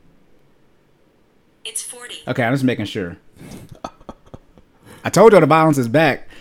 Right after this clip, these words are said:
Speaker 2: You need to have a financial plan first. For those of you, which a lot of people, like I said, you're making your financial plan after essentially you've done everything. You,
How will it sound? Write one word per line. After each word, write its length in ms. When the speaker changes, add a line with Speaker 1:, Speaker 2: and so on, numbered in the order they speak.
Speaker 2:
You 140
need 140
to 60
have 200
a 40
financial 540
plan 320
first. 400
For 120
those 240
of 60
you, 320
which 180
a 60
lot 160
of 60
people, 220
like 100
I 40
said, 280
you're 100
making 240
your 80
financial 440
plan 360
after 280
essentially 320
you've 180
done 240
everything. 760
You, 120